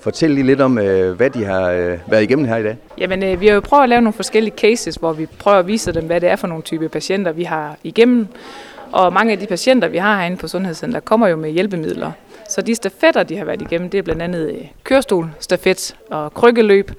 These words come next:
Speaker 2: Og så har de, øh, haft en stafet, hvor de har fået sådan nogle briller på, så de har nedsat syn, fordi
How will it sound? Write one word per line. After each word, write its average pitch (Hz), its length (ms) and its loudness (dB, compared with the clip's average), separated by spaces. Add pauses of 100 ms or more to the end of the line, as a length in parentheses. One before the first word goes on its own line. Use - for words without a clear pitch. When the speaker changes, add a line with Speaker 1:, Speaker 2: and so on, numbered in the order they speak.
(380)
Speaker 2:
Og 175 140 -8
så 196 100 -2
har 175 160 0
de, 156 140 -6
øh, 156 200 0
haft 180 200 -4
en - 60 -6
stafet, 185 340 -6
hvor 165 160 0
de 156 60 -4
har 156 60 -6
fået 156 220 -8
sådan - 100 -12
nogle 156 140 -10 (140)
briller 185 240 0
på, 165 160 -6
så 165 120 -4
de 156 120 -10
har 160 60 -8
nedsat 175 280 -4
syn, 240 280 0 (160)
fordi 170 300 -10